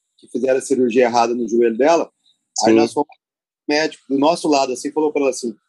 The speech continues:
Speaker 1: eu perguntei, "Doutor, mas ela vai voltar a lutar bem?" Aí o médico falou assim, "Lutar? Eu não sei nem se a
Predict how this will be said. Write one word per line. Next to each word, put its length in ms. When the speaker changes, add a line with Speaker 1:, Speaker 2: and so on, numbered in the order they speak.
Speaker 1:
eu 100
perguntei, 440
"Doutor, 300
mas 180
ela 140
vai 120
voltar 280
a 40
lutar 300
bem?" 320
Aí 140
o 40
médico 320
falou 100
assim, 240
"Lutar? 720
Eu 140
não 120
sei 180
nem 100
se 60
a 60